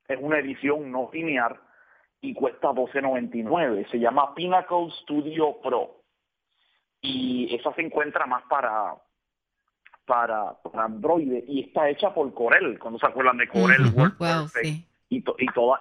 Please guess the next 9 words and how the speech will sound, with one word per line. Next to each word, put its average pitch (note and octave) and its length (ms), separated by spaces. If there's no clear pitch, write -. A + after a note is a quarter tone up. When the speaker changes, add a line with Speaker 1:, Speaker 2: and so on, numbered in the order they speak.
Speaker 1:
todas A#2+ 260
esas, C3+ 340
eh, A#2 600
¿verdad? C3 280
Cuando B2 280
comenzó A#2+ 420
compitiendo C#3+ 500
con E3 220
Microsoft, C3+ 600